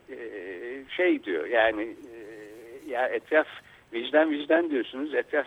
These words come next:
vicdanlı insandan geçilmiyor. Vicdan dediğiniz aslında, e, işinize geleni, e,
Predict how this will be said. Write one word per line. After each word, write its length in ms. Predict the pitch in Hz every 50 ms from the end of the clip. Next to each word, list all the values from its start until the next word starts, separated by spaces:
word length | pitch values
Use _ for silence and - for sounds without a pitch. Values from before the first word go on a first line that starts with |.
| - - 120
vicdanlı 500 | 117 113 110 113 123 127 135 147 160 147
insandan 540 | 123 117 - 135 127 123 123 135 135 139
geçilmiyor. 500 | 139 139 135 - - - 233 165 120 117
Vicdan 380 | 135 147 160 151 175 170 165 147
dediğiniz 400 | 110 - - 156 - - 170 165
aslında, 540 | 156 135 - - - 92 85 95 143 180 185 - - _ _ _ _ _ _ _ _ _ _ _ -
e, 340 | 120 110 107 107 113 117 117 104 -
işinize 420 | 135 - - 165 160 151 151 170
geleni, 680 | 160 147 131 110 107 101 98 110 139 175 202 196 190 - - -
e, 440 | 135 127 120 120 117 123 127 123